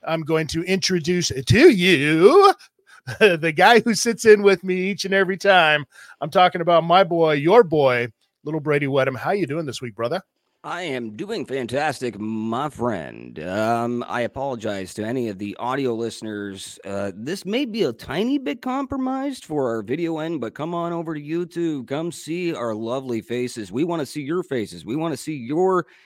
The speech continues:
Speaker 2: interactions, your comments, all of that good stuff. Come on over to YouTube. But if you're listening on Spotify or any of your podcast providers, welcome.
Speaker 1: Absolutely welcome. It hasn't been a good week for you. It's been hectic for us because we've been trying to get all of this stuff together. So I don't wanna delay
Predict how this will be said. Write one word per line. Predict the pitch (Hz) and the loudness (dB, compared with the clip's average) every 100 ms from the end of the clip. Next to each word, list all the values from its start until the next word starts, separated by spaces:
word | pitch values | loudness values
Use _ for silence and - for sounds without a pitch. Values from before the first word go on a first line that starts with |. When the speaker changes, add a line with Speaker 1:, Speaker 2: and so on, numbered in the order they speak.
| - | -6
Speaker 2:
interactions, | 131 147 135 127 - 113 | -2 -2 -2 -4 -4 -8
your | 104 | -8
comments, | - 117 123 117 98 - - | -6 -4 -4 -6 -8 -14 -6
all | 139 127 | -2 -2
of | 110 | -2
that | 95 - | -8 -10
good | 92 | -12
stuff. | - 101 - | -10 -10 -4
Come | 147 | 0
on | 156 151 | 0 0
over | 143 143 139 | -2 -2 -4
to | |
YouTube. | 131 127 131 117 123 117 | -4 -6 -6 -6 -2 -2
But | 107 | -2
if | 104 | -6
you're | 110 | -2
listening | 190 - 143 | -2 -2 -4
on | 117 | -6
Spotify | - 113 107 113 | -2 -2 -2 -4
or | 98 151 | -2 -2
any | 208 | -2
of | 123 | -4
your | 101 | -4
podcast | 101 98 98 95 | -4 -6 -6 -8
providers, | 101 95 95 92 90 - _ _ _ | -8 -6 -6 -8 -10 -18 _ _ _
welcome. | - 95 196 214 107 69 _ _ _ _ _ _ _ _ _ _ - | -8 0 2 4 2 -2 _ _ _ _ _ _ _ _ _ _ -6
Speaker 1:
Absolutely | 139 127 - 135 131 156 147 | -2 0 0 0 2 2 0
welcome. | 143 139 131 147 | -2 -2 -2 -6
It | 135 | 0
hasn't | 214 214 151 | 2 4 6
been | 190 | 6
a | |
good | 135 185 175 | 6 4 6
week | 160 185 | 2 0
for | - | -4
you. | 156 180 | 2 4
It's | 170 | 4
been | 113 160 | 2 0
hectic | 131 220 - 185 | 2 0 2 -2
for | - 147 | -2 0
us | 151 - | 2 0
because | 151 156 - | -6 -8 -8
we've | |
been | 143 | -10
trying | 123 175 196 | -4 0 0
to | 165 | -2
get | 151 | -2
all | 143 143 | 0 -2
of | 127 | -4
this | 135 | -8
stuff | - - 127 | -8 -6 -6
together. | - 104 113 110 - - - | -8 -10 -10 -10 -12 -16 -16
So | - 156 | -4 0
I | 139 | 2
don't | 113 180 214 214 | 2 4 4 6
wanna | 190 190 | 4 4
delay | 160 147 139 139 135 135 | 2 0 2 4 4 2